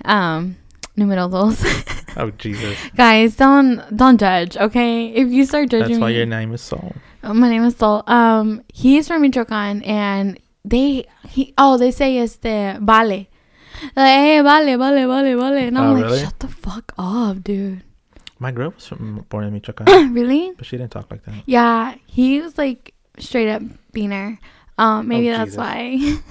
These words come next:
Speaker 1: <laughs> he was like, "Vale, vale." And then,
Speaker 2: Ay, Dios
Speaker 1: um,
Speaker 2: mío.
Speaker 1: Daryl, he's from, he's like, "Hey, ¿dónde está el cocho?" And
Speaker 2: Oh,
Speaker 1: I'm like,
Speaker 2: really?
Speaker 1: "Yo, yeah." It's, like, funny. He's like, "Hey, trae los cochos. Hey, cocha."
Speaker 2: Everyone's different.
Speaker 1: <clears throat>
Speaker 2: Then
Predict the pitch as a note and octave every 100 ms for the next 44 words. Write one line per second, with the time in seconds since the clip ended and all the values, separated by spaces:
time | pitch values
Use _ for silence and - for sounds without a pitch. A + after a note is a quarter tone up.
0 | - _ _ - B3+ A3 A3 G3+ G#3+ G#3+
1 | G#3+ G#3+ A3+ _ - - - B3+ A#3 A3+
2 | A3+ A3 A3+ B2+ G#3+ G#2+ A2 G#2 G#2 -
3 | _ _ G#3+ G#3 A#3 D4+ A#3 G#3+ G#3 A3+
4 | - A#3 B3 C#4+ C4 A4 A4 A4 A4 -
5 | A4 F#3+ G#3+ G#3 A3 C4 C#4 B3+ C4 C4+
6 | B3+ B3 C4+ - A3+ G3 - - - -
7 | A#3+ C4 C4 A#3+ G#3 G3+ G3+ G3 G3+ G#3+
8 | G#3 G3 G3 G#3 - _ G#3 G#3+ G#3+ -
9 | A#3+ B3 - _ - - G3+ G3 F#3+ G3
10 | G3 B3 A3 A3 A#3 C#4+ C#4 B3+ A3 C4
11 | C#4 C4+ D4+ C#4+ C#4 A3+ G3+ G3+ - _
12 | _ - D4+ A#3+ F4+ E4 D#4 C#4 A3 A#2
13 | C3+ D#3 D#3 C#3 D3 - A#2+ B2+ _ D#4+
14 | - G4 G4 B3